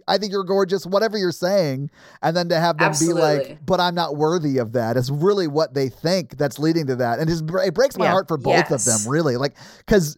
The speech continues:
Speaker 1: Billy
Speaker 3: Yeah.
Speaker 1: Bobby in this movie is so worthy of love. Everyone is. Like, and it's just so sad to me that
Speaker 3: Right.
Speaker 1: he cannot see that to the point where it's, like, coming out sideways in his relationships.
Speaker 3: Yeah.
Speaker 2: Absolutely.
Speaker 1: So sad.
Speaker 3: Well, and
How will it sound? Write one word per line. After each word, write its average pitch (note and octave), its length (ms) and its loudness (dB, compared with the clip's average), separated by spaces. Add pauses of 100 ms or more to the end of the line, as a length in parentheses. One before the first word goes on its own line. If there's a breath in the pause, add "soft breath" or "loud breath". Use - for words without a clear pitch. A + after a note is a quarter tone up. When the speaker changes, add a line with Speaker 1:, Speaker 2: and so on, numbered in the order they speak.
(140)
Speaker 1:
Billy B3 440 0
Speaker 3:
Yeah. B3+ 260 0
Speaker 1:
Bobby E3+ 380 0
in C#3 80 -4
this C3 180 -4
movie C#3+ 440 0
is C#4 340 -2
so C4+ 720 -2 (180)
worthy F#3+ 440 -2
of D3+ 120 0
love. B2+ 240 -2
Everyone D#3+ 420 0
is. - 380 -10
Like, E3 240 2
and F3+ 100 0
it's F3 140 -2
just F#3+ 180 -2 (120)
so F3+ 240 2
sad D#3 340 0
to D3+ 80 -2
me C3 140 0
that F#3+ 40 0
Speaker 3:
Right. D#3 160 2
Speaker 1:
he C#3 60 -6
cannot D#3+ 500 -2
see F3 280 -2
that A2 280 0 (280 loud breath)
to E3 80 -2
the E3+ 60 0
point F3+ 260 -2
where E3+ 120 2
it's, - 180 -6
like, D3 260 0 (320)
coming F#3 260 -2
out F3+ 160 0
sideways C3+ 540 -2
in A#2+ 60 -4
his A2+ 140 -2
relationships. A#2 800 -4 (140)
Speaker 3:
Yeah. G#3 200 2
Speaker 2:
Absolutely. - 360 -6
Speaker 1:
So G3 140 4
sad. G2 360 -6 (200)
Speaker 3:
Well, D4 260 0
and A#3+ 480 -2